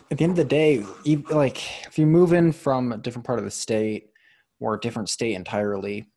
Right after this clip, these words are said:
or even just, like, twenty minutes, like, there's still a lot of big changes that are happening that you kind of don't realize until, like, you're already kind of thrown in the middle of it. So I think, like, either way, like, it's, it's gonna be a bit difficult, and kind of learning how to, like, deal with those difficulties as they come is part of, like, that,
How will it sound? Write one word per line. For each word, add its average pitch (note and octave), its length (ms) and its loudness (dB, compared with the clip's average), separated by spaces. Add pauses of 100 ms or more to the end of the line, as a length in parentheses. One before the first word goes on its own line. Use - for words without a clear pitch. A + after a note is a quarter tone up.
(100)
or C#3+ 80 2
even F#3+ 240 4
just, F#3 240 -4
like, D#3 260 0
twenty D3+ 340 -2
minutes, C3+ 440 -4
like, B2 160 -2
there's C3+ 240 0
still F3 460 2 (840)
a C3 80 2
lot C3+ 320 2
of A#2+ 260 -6 (160)
big C#3 260 0
changes A2+ 520 -8
that A2 140 -8
are G#2 80 -8
happening G#2 480 -8
that F2 100 -12
you G#2+ 140 -12
kind A#2 340 -10
of G#2+ 240 -12
don't A#2 240 -6
realize C3+ 500 -6
until, A2+ 280 -10
like, G#2+ 180 -10
you're - 160 -10
already A2 240 -4
kind G#2 160 -8
of G2 100 -10
thrown A2 160 -8
in G2 60 -8
the F#2+ 60 -10
middle F#2 260 -10
of - 120 -14
it. - 120 -16 (480)
So B2 140 -8
I - 20 -10
think, D3 160 -2
like, C3 340 -4 (240)
either G#3 240 4
way, D#3 560 4
like, B2+ 360 -6 (800)
it's, F3 180 -2
it's G3 140 -4
gonna C#4 200 2
be G3+ 140 4
a F3 60 4
bit E3 180 0
difficult, - 520 -4
and B2+ 140 -10
kind D3 160 -4
of C3 80 -4
learning D#3 300 -2
how D3+ 160 -2
to, C#3 100 -2
like, B2+ 240 -4
deal C#3 240 -2
with C#3 140 -4
those B2+ 180 -4
difficulties A#2 480 -8
as A2 140 -8
they A2 140 -12
come A2+ 280 -12
is A2 160 -16
part A2+ 300 -6
of, A2 140 -12
like, A2 240 -12
that, A2 160 -10